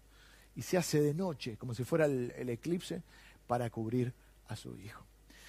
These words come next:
Eh, versículo tres al cinco, eh, vamos a ver que David hace un autoexamen. Esto es importante, porque a veces en el afán de defendernos,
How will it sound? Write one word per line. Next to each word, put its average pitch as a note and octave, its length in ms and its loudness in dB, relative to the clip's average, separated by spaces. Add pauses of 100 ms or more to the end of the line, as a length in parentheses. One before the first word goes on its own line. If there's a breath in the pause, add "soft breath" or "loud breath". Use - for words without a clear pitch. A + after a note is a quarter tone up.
(160 loud breath)
Eh, E3+ 400 12
versículo A3+ 720 10 (100)
tres - 400 12
al F#3+ 180 12
cinco, G3 600 10 (360 loud breath)
eh, F#3 180 8
vamos G3+ 360 8
a G3 80 10
ver A3 260 10 (320)
que G3+ 120 12
David G3 240 12
hace A3+ 220 12
un G3+ 120 8
autoexamen. D#3+ 800 8
Esto F#3+ 200 2
es G3 80 2
importante, A3 580 10
porque C#3 220 2
a - 20 6
veces A3 260 4
en G#3 60 8
el G#3 100 6
afán C#4+ 400 10 (360 soft breath)
de F3+ 340 12 (160 loud breath)
defendernos, A3+ 1040 12